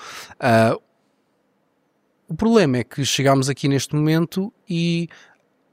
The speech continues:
os rumores estão do lado da McLaren. Há rumores de que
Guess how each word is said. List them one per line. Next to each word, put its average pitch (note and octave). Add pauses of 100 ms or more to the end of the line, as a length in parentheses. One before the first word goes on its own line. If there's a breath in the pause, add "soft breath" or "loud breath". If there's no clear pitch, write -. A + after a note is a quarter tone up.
(320)
os C#3
rumores D#3
estão B2
do A#2
lado A#2
da B2
McLaren. F#3+
Há D#3+
rumores E3
de C#3+
que D3+